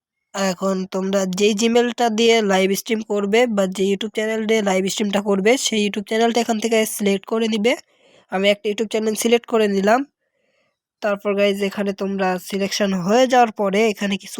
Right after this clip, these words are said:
অপশন দেখাবে, ওকে দিয়ে will use the app allow করে দিবে, তাহলে তোমরা এই অ্যাপের ভিতরে প্রবেশ করতে পারবে। And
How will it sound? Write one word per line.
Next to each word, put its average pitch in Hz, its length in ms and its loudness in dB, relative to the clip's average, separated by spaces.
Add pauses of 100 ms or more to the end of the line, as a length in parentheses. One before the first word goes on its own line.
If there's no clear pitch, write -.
(100)
অপশন 226 240 -4 (100)
দেখাবে, 214 300 0 (140)
ওকে 208 260 -2
দিয়ে 220 180 2 (2250)
will 214 320 2 (160)
use 214 160 0 (280)
the 175 120 -6 (420)
app 269 140 2 (360)
allow 202 260 2 (120)
করে 196 240 0
দিবে, 202 160 0 (120)
তাহলে 208 280 2 (100)
তোমরা 190 240 2 (840)
এই 208 100 2
অ্যাপের 196 280 -2
ভিতরে 208 220 2 (100)
প্রবেশ 247 300 4
করতে 180 260 -4
পারবে। 160 260 -4 (1700)
And 240 100 4